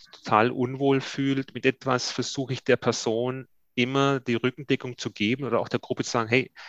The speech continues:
egal was ihr entscheidet, ja, ich gehe mit euch, auch wenn's mal die falsche Entscheidung ist, beziehungsweise schau ich zu und greif früh genug ein, falls ich glaube,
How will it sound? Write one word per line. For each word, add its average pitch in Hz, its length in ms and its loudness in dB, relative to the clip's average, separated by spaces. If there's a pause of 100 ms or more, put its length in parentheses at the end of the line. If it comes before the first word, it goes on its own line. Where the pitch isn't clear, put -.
(1080)
egal 120 260 4
was 143 120 4
ihr 135 60 4
entscheidet, 104 540 0
ja, 92 140 -2
ich - 160 -6
gehe 107 140 2
mit 110 200 -4
euch, 101 260 0
auch - 200 2
wenn's 123 160 -2
mal 113 100 0
die 104 80 4
falsche 104 360 4
Entscheidung 113 480 2
ist, - 460 -2
beziehungsweise 110 1080 2 (420)
schau 117 440 4
ich - 280 -2
zu 139 380 -2
und 123 180 -6
greif 110 320 2
früh 127 340 -6
genug 127 320 -6
ein, 117 260 0
falls - 280 -4
ich 120 120 -6
glaube, 120 540 2